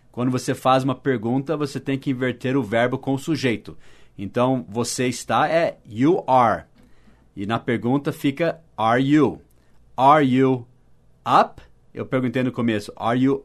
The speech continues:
up? Você está acordado ou acordada? Are you up? Daí eu acrescentei o yet no final. Y E T, que é ainda. Quer dizer, você está acordado ainda? Are you up yet? Rápido fica assim,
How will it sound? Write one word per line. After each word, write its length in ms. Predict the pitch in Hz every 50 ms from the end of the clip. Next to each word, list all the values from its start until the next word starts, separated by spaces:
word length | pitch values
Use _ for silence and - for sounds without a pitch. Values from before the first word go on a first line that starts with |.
| -
up? 300 | 110 131 175 - - - - - _ _ - - - - - - - _ _ _ -
Você 380 | 98 101 117 117 - - 139 135
está 440 | 139 135 - - 127 123 123 - -
acordado 960 | 117 120 - - - 127 117 107 92 110 98 104 113 131 156 226 262 233 - _ -
ou 160 | - 95 98
acordada? 720 | 101 - - 120 101 87 101 98 104 120 131 175 196 190 - - _ _ _ _ - _ _ _ _ _ -
Are 220 | - 110 123 127
you 200 | 123 123 131 123 - 113
up? 300 | 127 160 190 - - 160
Daí 260 | 143 117 110 117 135
eu 60 | 147
acrescentei 520 | 147 - 165 160 165 151 131 139 139 143
o 120 | 156 160 156
yet 560 | 131 120 123 135 131 120 - - - - - - -
no 120 | - 113 113
final. 500 | - 123 120 110 107 98 87 80 78 - - - - - - - -
Y 480 | - 120 127 127 - - 131 127 127 - -
E 220 | 117 120 127 123
T, 500 | 120 - - - - 135 120 113 95 - - _ _ _ _
que 160 | _ - 113
é 160 | 110 113 110 - -
ainda. 540 | 117 120 123 131 139 135 120 - 82 80
Quer 100 | 80 -
dizer, 140 | 104 98 107
você 240 | 104 113 104 - -
está 160 | - - 147
acordado 500 | 135 135 - 147 117 104 110 120 131 120
ainda? 420 | 117 113 123 170 214 254 247 240 - _ _ _ _ _ _ - _ _ _
Are 240 | - 110 127 139 151
you 180 | 156 151 - - -
up 260 | 135 175 190 - - -
yet? 420 | 156 170 202 220 247 240 - - - _ _ _ _ _ - - _ - - - _ - - -
Rápido 360 | - 123 139 156 156 160 151
fica 200 | 131 160 151 156
assim, 280 | 135 - - 131 110